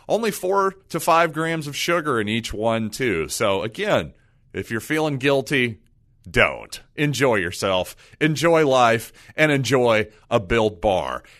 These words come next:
And go to Built dot com right now and use the promo code locked fifteen, and you'll get fifteen percent off your next order.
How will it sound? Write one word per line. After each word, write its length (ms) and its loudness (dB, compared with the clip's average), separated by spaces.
And 160 -8
go 480 4
to 100 -2
Built 420 0
dot 320 -2
com 400 -2
right 300 0
now 460 -2
and 140 -4
use 140 -4
the 80 -4
promo 360 0
code 240 -2
locked 380 0
fifteen, 640 -6
and 100 -6
you'll 180 -2
get 180 -4
fifteen 500 -6
percent 400 -6
off 240 0
your 140 -6
next 340 -6
order. 380 -10